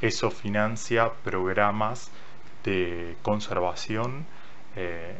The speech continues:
de, de los que llevamos a cabo acá dentro de la fundación. Eso es una de las principales formas en las cuales se pueden ayudar. Y después, por otro lado, específicamente, eh, yo soy el,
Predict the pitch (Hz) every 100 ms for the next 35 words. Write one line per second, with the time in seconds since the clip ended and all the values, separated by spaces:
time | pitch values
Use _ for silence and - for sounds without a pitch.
0 | 95 92 90 85 82 82 82 82 - -
1 | - 95 90 90 - 92 101 98 101 90
2 | 90 101 95 92 90 - 101 101 117 -
3 | - 92 92 92 92 90 87 - 90 87
4 | - 98 85 98 104 98 - 101 92 90
5 | 85 85 82 - - - - 117 92 -
6 | 98 - 104 98 95 92 - - - -
7 | 110 104 104 101 107 - - - 98 85
8 | - 101 95 92 98 95 95 - 143 147
9 | - - - - - 175 170 180 156 151
10 | 147 131 123 127 135 143 127 - 98 98
11 | 107 95 104 107 110 107 117 123 - -
12 | - - 92 90 87 - 104 92 101 92
13 | 92 87